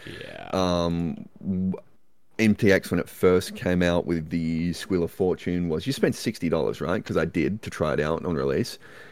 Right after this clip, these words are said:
Speaker 2: And you get yourself, like, five K worth of X P lamps and, you know, maybe two thousand G P. It wasn't worth shit, right? But it,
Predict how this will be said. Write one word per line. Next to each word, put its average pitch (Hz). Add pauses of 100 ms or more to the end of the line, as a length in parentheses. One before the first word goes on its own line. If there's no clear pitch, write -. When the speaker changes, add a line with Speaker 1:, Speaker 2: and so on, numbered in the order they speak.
Speaker 2:
And 98
you 95
get 104
yourself, 92
like, 78
five 85
K -
worth 80
of 82
X 85
P -
lamps 67
and, 82
you 87
know, 80
maybe 82
two 85
thousand 78
G 80
P. 104
It -
wasn't 127
worth 82
shit, -
right? 82 (520)
But 90
it, 85